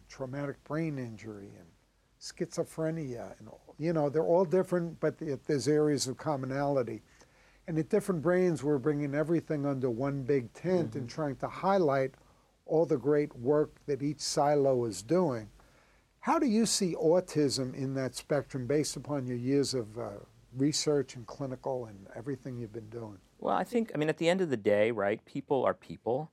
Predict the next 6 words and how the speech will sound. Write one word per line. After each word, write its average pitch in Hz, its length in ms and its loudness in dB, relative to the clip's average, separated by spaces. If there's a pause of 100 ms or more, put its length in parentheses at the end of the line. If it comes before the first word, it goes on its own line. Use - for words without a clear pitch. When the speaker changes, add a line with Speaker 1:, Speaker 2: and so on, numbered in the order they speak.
(380)
Speaker 2:
and 104 560 -4 (480)
labels 117 560 0
don't 104 220 0
necessarily 95 760 -4
help 90 280 -2 (280)
describe 98 640 0